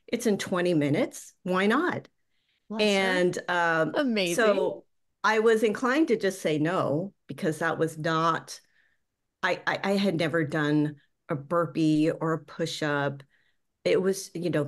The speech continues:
Speaker 1: calisthenic type things. I had seen that boxing, um, um, the, the gym down in the basement.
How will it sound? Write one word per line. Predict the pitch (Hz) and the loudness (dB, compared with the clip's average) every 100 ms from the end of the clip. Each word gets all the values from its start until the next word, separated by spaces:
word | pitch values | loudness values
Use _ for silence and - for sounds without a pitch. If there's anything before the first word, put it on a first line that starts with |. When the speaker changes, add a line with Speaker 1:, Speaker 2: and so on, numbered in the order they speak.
| 143 | -6
Speaker 1:
calisthenic | - 180 170 165 165 156 147 147 | -6 -4 -4 -4 -2 0 0 -4
type | - 165 147 - | -4 -4 -4 -4
things. | 170 151 151 | 0 2 0
I | - | -2
had | 185 170 | -2 -4
seen | - - 190 233 | -6 -2 2 4
that | 226 160 151 - _ _ _ _ _ - | 2 0 -2 -8 _ _ _ _ _ -4
boxing, | 165 175 190 - 170 151 147 143 139 | 2 2 0 -2 0 2 2 -2 -4
um, | 151 139 135 135 147 - _ _ _ _ _ _ - | -6 -4 -2 -4 -8 -12 _ _ _ _ _ _ -8
um, | 151 139 139 135 - - - | -4 -2 -4 -8 -16 -20 -18
the, | 156 139 139 | -12 -12 -6
the | 160 | -6
gym | 139 - 175 156 | -4 -2 0 0
down | 170 160 180 | 0 0 0
in | 170 | 0
the | 147 | 0
basement. | 139 - 180 180 - - - 160 - | -2 -2 -2 -2 -4 -4 -4 -6 -10